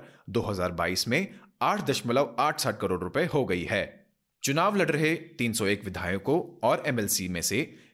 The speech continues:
दो सौ तेईस भाजपा के उम्मीदवार हैं, जिनकी संपत्ति दो हज़ार सत्रह में पांच दशमलव दो सात करोड़ रुपए से बढ़कर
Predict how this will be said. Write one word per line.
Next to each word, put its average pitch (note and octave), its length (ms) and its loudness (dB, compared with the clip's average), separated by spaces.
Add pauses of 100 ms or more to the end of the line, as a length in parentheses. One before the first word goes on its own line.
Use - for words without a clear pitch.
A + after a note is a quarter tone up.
दो C#3+ 180 4
सौ F3+ 160 4
तेईस F3 380 2
भाजपा G#2 400 0
के B2 140 0
उम्मीदवार G2+ 560 0
हैं, F#2 420 -6 (260)
जिनकी A#2 360 -4
संपत्ति G#2 840 -4
दो C#3 180 2
हज़ार C#3+ 260 2
सत्रह C#3+ 340 0
में G2+ 240 -2 (420)
पांच E3+ 260 2
दशमलव C3 360 0
दो C#3+ 180 4
सात E3+ 260 0
करोड़ G2+ 200 0
रुपए F#2+ 200 -2
से E2+ 140 -2
बढ़कर G#2 400 0